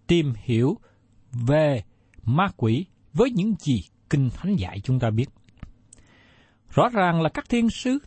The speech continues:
thực hành ý chí tự do. Từ khi một số thiên sứ bởi ý chí riêng của mình mà đi theo Sa-tan trong sự chống nghịch với Đức Chúa Trời. Một số thiên sứ theo thứ bậc của ma quỷ mà thường được đề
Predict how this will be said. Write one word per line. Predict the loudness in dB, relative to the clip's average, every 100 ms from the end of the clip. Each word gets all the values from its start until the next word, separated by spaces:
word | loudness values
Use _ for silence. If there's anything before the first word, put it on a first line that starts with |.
| _
thực | -2 -2 -4
hành | -8 -2 -2 -2
ý | -4 -4
chí | -8 -4
tự | -2 0
do. | -2 -2 -8 _ _ _ _ _ _
Từ | 0 0 0
khi | -2 0
một | 0 -2
số | -4 -4
thiên | -2 0 0
sứ | -2 -2 -2 -2 _
bởi | -2 -2 -2
ý | -4
chí | -2 -2 -2 -2
riêng | 0 0
của | 0
mình | 0 2 0
mà | 0
đi | -2 -4
theo | -4 -2 -2
Sa-tan | 0 -2 0 -2 -2 -8 -20 _ _
trong | -2 0 -2
sự | -4 -4 -4
chống | -6 -2 -2
nghịch | -2 -4
với |
Đức | -4 -4
Chúa | -4
Trời. | -2 -4 -8 _ _ _ _ _ _ _ -4
Một | -2 0
số | -2
thiên | 0 0 0
sứ | 0 -2 -2
theo | -2 -2
thứ | 0 0
bậc | 0 -2 -2
của | -4
ma | -2 -4 -6
quỷ | -2 0 0 -2
mà | -2 -2 -4 _
thường | -4 0 0 0
được | -2 -2
đề | -2 -2